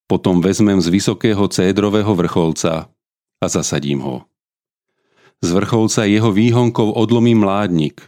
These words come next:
a zasadím ho na vysoký a vyčnievajúci vrch. Na vysokom vrchu Izraela ho zasadím, vyženie vetvy prinesie ovocie a stane sa nádherným cédrom.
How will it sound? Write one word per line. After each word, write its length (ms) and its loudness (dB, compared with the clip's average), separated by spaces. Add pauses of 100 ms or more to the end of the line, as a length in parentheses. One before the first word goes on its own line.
(540)
a 0 -
zasadím 560 0
ho 80 2
na 160 2
vysoký 560 0
a 80 -2
vyčnievajúci 880 0
vrch. 320 -10 (1400)
Na 160 0
vysokom 480 0
vrchu 320 0
Izraela 480 0
ho 80 -2
zasadím, 800 -2 (640)
vyženie 480 2
vetvy 560 -2 (680)
prinesie 480 2
ovocie 720 -2 (560)
a 80 -6
stane 320 -2
sa 160 -2
nádherným 560 0
cédrom. 720 -4